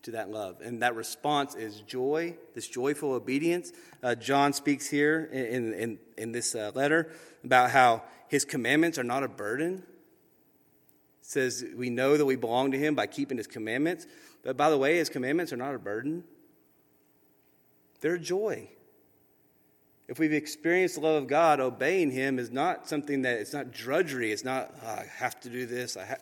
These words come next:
no, it's a joy. I want to. It's not a burden. See, when we experience the love of God, it changes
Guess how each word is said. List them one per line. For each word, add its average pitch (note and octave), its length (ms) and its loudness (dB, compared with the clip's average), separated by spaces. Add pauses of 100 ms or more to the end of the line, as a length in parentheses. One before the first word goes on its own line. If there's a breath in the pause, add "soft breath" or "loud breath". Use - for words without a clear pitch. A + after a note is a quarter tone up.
(380 soft breath)
no, F3 120 -8
it's G3 120 -8
a F3 60 -2
joy. C#3+ 420 0
I A#2+ 140 2
want A#2+ 500 -8
to. F#2+ 300 -10 (560 soft breath)
It's - 160 -14
not E3 160 0
a - 40 0
burden. B2 540 -4 (3250)
See, C#3 220 2
when C3 160 0
we C3 140 4
experience D#3+ 440 2
the D#3 60 0
love C3+ 140 2
of A2 100 -4
God, B2+ 240 4
it G2 100 -2
changes G2+ 720 -6